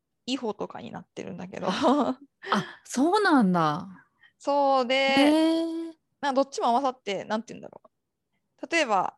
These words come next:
Speaker 1: ナオミとかだったらさ、
Speaker 2: うん。
Speaker 1: 例えばNの発音がちょっと不安定でも、あ、ナオミっていう名前があるからっていうので、多分ナオミっていう、わかると思うんだけど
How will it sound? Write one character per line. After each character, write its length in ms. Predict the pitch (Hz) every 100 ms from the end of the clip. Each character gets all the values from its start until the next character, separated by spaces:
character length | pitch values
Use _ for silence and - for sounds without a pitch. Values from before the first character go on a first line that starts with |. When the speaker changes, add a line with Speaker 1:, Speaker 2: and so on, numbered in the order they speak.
| _
Speaker 1:
ナ 200 | 220 247
オ 120 | 339 339
ミ 180 | 359
と 120 | - -
か 120 | 180
だ 60 |
っ 80 | - -
た 120 | -
ら 80 | 190
さ、 320 | - - _ _ _ _ -
Speaker 2:
う 80 | 226
ん。 40 |
Speaker 1:
例 80 | 226
え 20 |
ば 80 | 208
N 220 | 240 262
の 100 | 220
発 240 | 220 196 202
音 80 |
が 100 | 196
ち 80 | 202
ょ 40 | 269
っ 40 |
と 100 | 202
不 140 | 202
安 140 | 196 208
定 160 | 185
で 80 | -
も、 200 | - -
あ、 220 | 311 294 -
ナ 160 | 240 269
オ 60 |
ミ 80 | 330
っ 20 |
て 160 | 330 -
い 60 | 208
う 20 |
名 140 | 196
前 180 | 214 233
が 80 | 247
あ 40 |
る 80 | 233
か 100 | -
ら 60 | -
っ 80 | -
て 80 |
い 20 | -
う 20 |
の 60 |
で、 80 | -
多 120 | -
分 120 | 185 175
ナ 140 | 180
オ 60 | 196
ミ 100 | 196
っ 40 |
て 220 | - 190
い 140 | 190 196
う、 60 | 190
わ 60 |
か 140 | 190 226
る 80 | 196
と 80 |
思 100 | 170
う 40 | 165
ん 20 |
だ 80 | 165
け 120 | -
ど 300 | - -